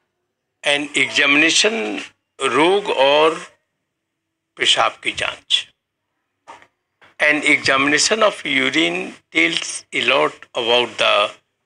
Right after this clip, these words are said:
functioning of various organs in the body। पेशाब की जांच जो है वो बहुत सारी चीज़ें बताती हैं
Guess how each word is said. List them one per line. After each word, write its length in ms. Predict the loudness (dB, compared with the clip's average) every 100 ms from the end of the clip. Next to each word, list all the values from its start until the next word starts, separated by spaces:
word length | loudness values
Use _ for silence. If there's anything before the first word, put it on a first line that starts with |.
| _
functioning 720 | -6 -2 0 2 2 -2 -6 -8 0
of 320 | 2 2 -2 -8 -2
various 520 | 0 2 2 2 2
organs 600 | 2 2 2 0 -2 -4
in 140 | -6 -4
the 40 | 0
body। 320 | 2 0 -2 -8 -18 _ _ _ _ _ _ _ _ _ -20 _ _ _ _ _ _ _ _ _ _ _
पेशाब 580 | -6 -2 2 2 2 -2
की 100 | -8
जांच 420 | -4 0 -2 -2 -12 -16
जो 100 | -14
है 180 | -10 -10
वो 160 | -10 -10 -8
बहुत 220 | -8 -8
सारी 320 | -6 -6 -6
चीज़ें 540 | -8 -8 -4 -2 -2 -4 _ _ _ _ _ _ _ _ _ _ _ _ _ _ _ _ _ -6
बताती 480 | -2 0 0 0
हैं 260 | 2 2 0